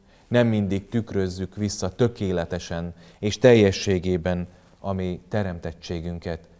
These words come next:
Istentől való megalkotásunkat. Isten képűségünkben sokszor töredezettek vagyunk, sokszor elhomályosulnak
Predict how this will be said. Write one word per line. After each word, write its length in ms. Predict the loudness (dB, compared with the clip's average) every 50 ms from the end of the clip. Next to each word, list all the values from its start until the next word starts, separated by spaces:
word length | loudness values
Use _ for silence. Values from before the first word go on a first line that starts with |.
| _ _ _ _
Istentől 680 | -6 -6 -4 -2 0 0 0 0 0 0 0 0 0 2
való 440 | 2 4 4 4 4 2 -2 -4 -6 -10 -16 _ _ _ _ _ _ _ _ _ _ _ _
megalkotásunkat. 1300 | -4 -2 -2 0 0 0 -2 -2 -4 -6 -8 -8 -8 -8 -8 -10 -10 -12 -12 -10 -8 -10 -10 -10 -12 -20 _ _ _ _ _ _ _ _ _ _ _ _ _ _ _ _
Isten 380 | -6 -6 -4 -2 -2 -2 -2 0
képűségünkben 840 | 0 -2 -2 0 -2 -4 -4 -2 -2 -2 -2 -2 -4 -2 -2 -4 -2
sokszor 500 | -2 -2 -2 -2 -2 -2 -2 -2 -2 0
töredezettek 840 | 4 4 6 6 6 6 6 6 4 4 2 0 0 -2 -2 0
vagyunk, 380 | 2 0 2 2 0 -4 -6 -8 -12 -18 -20 -20 -20 -12
sokszor 440 | -2 0 0 0 2 2 0 0 0 2
elhomályosulnak 1160 | 2 4 4 4 4 2 0 2 2 0 0 -2 -2 -4 -8 -6 -6 -6 -6 -6 -8 -10 -14